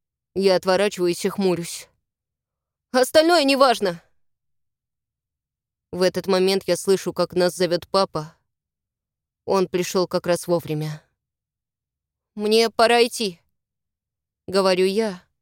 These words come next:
вскакиваю и оставляю Барри одного,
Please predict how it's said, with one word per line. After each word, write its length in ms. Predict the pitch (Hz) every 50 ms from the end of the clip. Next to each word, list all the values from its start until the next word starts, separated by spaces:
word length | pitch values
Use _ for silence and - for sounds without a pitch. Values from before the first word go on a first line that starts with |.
| _ _ _ _ _ _ _
вскакиваю 560 | - - - - 240 233 - 220 190 190 185
и 20 |
оставляю 480 | 180 185 - - 196 190 202 214 202 185
Барри 220 | 180 202 196 190
одного, 540 | 185 185 180 185 208 196 185 175 170 156 147